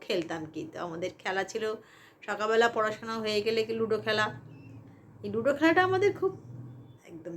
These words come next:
ছিল, সেটা আমাদের এখনও চলতো। আহ, বাবা থাকা, আমার যখন শ্বশুরমশাই ছিল না, আমার ছেলের পরীক্ষা হয়ে গেলে রাত্রিবেলা আমরা একসাথে বসে লুডো খেলতাম,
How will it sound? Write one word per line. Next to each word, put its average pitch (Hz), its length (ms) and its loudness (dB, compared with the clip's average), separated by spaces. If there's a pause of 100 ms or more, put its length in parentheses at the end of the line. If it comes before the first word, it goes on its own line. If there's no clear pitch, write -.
ছিল, - 180 -18 (120)
সেটা 285 220 4
আমাদের 370 280 6
এখনও 359 480 4 (120)
চলতো। 202 360 10 (560)
আহ, 208 200 -6
বাবা 214 220 2
থাকা, 226 260 0
আমার 240 220 2
যখন 240 180 2
শ্বশুরমশাই 247 520 0
ছিল 311 200 0
না, 415 120 -2 (500)
আমার 220 200 -2
ছেলের 247 320 4
পরীক্ষা 247 340 4
হয়ে 262 220 8
গেলে 277 200 4
রাত্রিবেলা 247 500 4
আমরা 240 220 2
একসাথে 226 400 0
বসে 214 280 -2
লুডো 208 280 0
খেলতাম, 202 440 -2